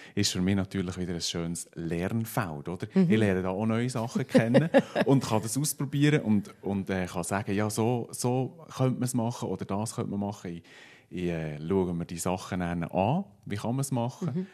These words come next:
Speaker 1: und probiere es dann möglichst gut zu integrieren auf
Speaker 2: Ja.
Speaker 1: dieser Webseite.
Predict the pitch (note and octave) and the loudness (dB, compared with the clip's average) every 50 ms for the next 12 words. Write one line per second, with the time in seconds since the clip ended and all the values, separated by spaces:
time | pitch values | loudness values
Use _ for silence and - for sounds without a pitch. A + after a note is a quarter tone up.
0 | - - - _ - G#2+ G2+ F2+ - - F#2 - F2 F2 D#2+ F2+ E2+ - F2+ F2 | -18 -20 -20 _ -4 -4 -4 -4 -4 -6 -6 -4 -4 -4 -4 -6 -8 -8 -8 -8
1 | F2 F2 E2+ F2 F2 F2 F#2 F2 - - - - F#2 F#2 - - G2+ F2+ F2+ - | -6 -6 -6 -8 -8 -10 -10 -12 -12 -10 -8 -8 -8 -8 -6 -8 -8 -8 -8 -8
2 | - - - G#2+ C3+ E3+ - - F#3 F#3+ A2+ A2+ A2+ A#2 D3+ - - - - - | -10 -8 -6 -6 -4 -4 -2 0 2 2 2 0 -2 -4 -4 -6 -6 -6 -6 -8
3 | - _ - - | -8 _ -14 -16